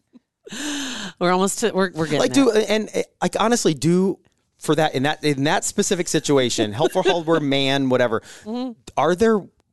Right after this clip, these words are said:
Speaker 2: pe-, women or men even out
Speaker 1: Yeah.
Speaker 2: that are that offended by
Speaker 1: I
Speaker 2: sa-,
Speaker 1: don't
Speaker 2: hearing
Speaker 1: think any of them
Speaker 2: hardware
Speaker 1: are.
Speaker 2: man or, or helpful <clears throat> handyman or whatever? Like,
Speaker 1: Mm-mm.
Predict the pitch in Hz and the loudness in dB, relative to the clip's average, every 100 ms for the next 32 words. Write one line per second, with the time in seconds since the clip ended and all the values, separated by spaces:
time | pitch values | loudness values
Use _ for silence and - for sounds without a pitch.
0 | _ _ _ _ - 147 131 165 170 165 | _ _ _ _ -10 -6 -2 0 0 -2
1 | 131 147 147 104 101 98 - 233 156 131 | 0 0 0 -2 -2 -4 0 0 2 2
2 | 117 131 139 135 - 135 127 110 113 107 | 0 0 0 -2 -2 -2 0 0 0 -2
3 | - - 190 151 139 131 - 180 165 170 | -4 -2 0 2 0 0 -2 -6 -4 0
4 | 156 165 180 165 156 156 156 120 117 117 | 0 2 2 2 2 2 2 0 2 0
5 | 113 160 311 262 147 - 131 160 170 165 | 0 2 4 4 2 0 -2 0 0 0
6 | 160 156 147 131 135 127 120 120 160 | 2 2 2 2 2 2 0 0 -6